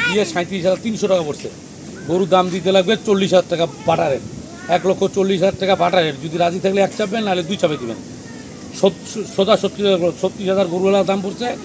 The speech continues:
মানে লাট হিসাবে ছত্রিশ হাজার দাম পড়ছে। আর গাড়ি ভাড়া টাড়ি ভাড়া মিলে আরও তেরোশো টাকা খরচ দিয়ে সাঁইত্রিশ হাজার তিনশো টাকা, লাভ চল্লিশ হাজার টাকা, সাতাইশশো টাকা লাভ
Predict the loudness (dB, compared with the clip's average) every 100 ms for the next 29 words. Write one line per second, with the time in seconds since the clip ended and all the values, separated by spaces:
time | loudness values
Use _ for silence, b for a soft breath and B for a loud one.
0 | -12 -6 4 6 8 8 8 8 6 6
1 | 4 0 6 6 6 2 -2 -6 -8 -10
2 | -14 -14 -12 -8 -10 -10 -6 -2 4 6
3 | 8 6 6 4 4 4 2 2 0 0
4 | -10 -10 -12 -12 -8 -2 -2 -2 -4 4
5 | 4 6 4 4 4 4 4 4 2 -2
6 | -16 -16 -16 -12 -4 -2 -2 -6 -12 -6
7 | -4 -4 -4 -2 -2 -2 -4 0 0 -2
8 | -6 -12 -6 4 4 4 0 -14 -14 -14
9 | -14 -14 -2 4 4 6 4 2 -2 -6
10 | -6 -12 -14 -14 -4 -2 2 2 2 4
11 | 4 4